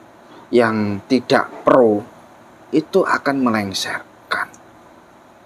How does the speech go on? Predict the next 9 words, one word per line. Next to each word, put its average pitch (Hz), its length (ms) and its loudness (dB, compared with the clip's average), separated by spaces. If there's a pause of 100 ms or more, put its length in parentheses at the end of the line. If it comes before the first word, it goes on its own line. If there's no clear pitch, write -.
(360)
Nah, 104 380 0
tujuan 143 540 4
utamanya 143 680 2
itu 151 220 0
nanti 151 480 2 (520)
ada 123 680 0
di 170 280 4 (640)
hutang 127 560 0
negara. 110 840 0